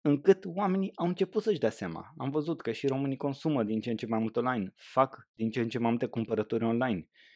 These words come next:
Inclusiv mă uitam la statisticile de acum, de Black Friday, unde s-a cumpărat foarte mult online și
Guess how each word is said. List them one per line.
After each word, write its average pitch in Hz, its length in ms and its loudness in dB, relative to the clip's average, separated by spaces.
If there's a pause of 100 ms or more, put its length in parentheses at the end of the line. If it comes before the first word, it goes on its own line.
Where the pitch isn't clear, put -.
(500)
Inclusiv 120 540 0
mă 123 100 2
uitam 120 240 0
la 123 140 -2
statisticile 113 720 -2
de 98 440 -8 (340)
acum, 107 360 -2
de 98 100 -4
Black 98 260 -6
Friday, 104 280 2
unde 95 140 -4
s-a 104 140 -8
cumpărat 101 340 -6
foarte 107 240 -2
mult 104 220 -2
online 104 260 -2
și - 240 -10